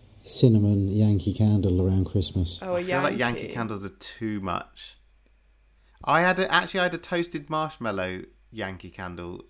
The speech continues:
Speaker 3: and that was pretty impressive, but it was, it was too overpowering.
Speaker 2: I just quite like the cotton, fresh cotton.
Speaker 3: Yeah.
Speaker 2: It's always nice, linen.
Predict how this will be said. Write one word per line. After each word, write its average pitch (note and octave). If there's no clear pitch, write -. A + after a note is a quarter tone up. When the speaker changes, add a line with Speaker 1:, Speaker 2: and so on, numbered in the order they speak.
Speaker 3:
and A2+
that C3
was A#2+
pretty -
impressive, G2
but F#2+
it -
was, G2
it G#2
was G#2
too G2
overpowering. F2+
Speaker 2:
I D4+
just F#4+
quite B3+
like G#3+
the F3+
cotton, E3+
fresh -
cotton. E3
Speaker 3:
Yeah. F#2+
Speaker 2:
It's -
always G3
nice, D#3
linen. E3